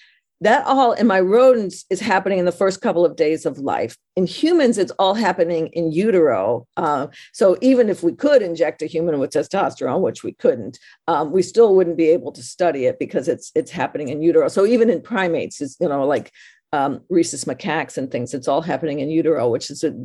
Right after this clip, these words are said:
it, it's a, we're fortunate that the, the postnatal rat remains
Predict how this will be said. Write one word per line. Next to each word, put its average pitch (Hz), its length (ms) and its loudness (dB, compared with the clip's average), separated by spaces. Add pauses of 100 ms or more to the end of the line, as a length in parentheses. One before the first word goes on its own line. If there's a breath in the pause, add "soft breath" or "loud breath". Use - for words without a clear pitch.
it, - 220 0 (160)
it's 165 160 -6
a, 180 120 0
we're 190 220 2
fortunate 214 640 2
that - 220 -2
the, 151 220 -2 (360 soft breath)
the - 60 -6
postnatal 175 720 0
rat 156 340 2
remains 151 540 -4